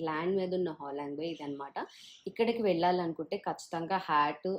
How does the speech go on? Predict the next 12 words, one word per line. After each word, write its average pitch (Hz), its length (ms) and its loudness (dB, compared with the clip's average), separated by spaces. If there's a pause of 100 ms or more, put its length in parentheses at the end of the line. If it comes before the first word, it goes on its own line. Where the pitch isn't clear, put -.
అంబ్రెల్లా, 160 440 -2
షూస్ 160 440 -8
మస్ట్ 151 380 -6
తీసుకొని 156 400 -6
వెళ్ళండి. 147 320 -2
సన్ 156 320 -4
స్క్రీన్, 170 320 -4
సన్ 147 260 -6
గ్లాసెస్ 156 380 -8
అయితే 147 160 -8
అస్సలు 165 340 -6
మర్చిపోవద్దు. 147 640 -6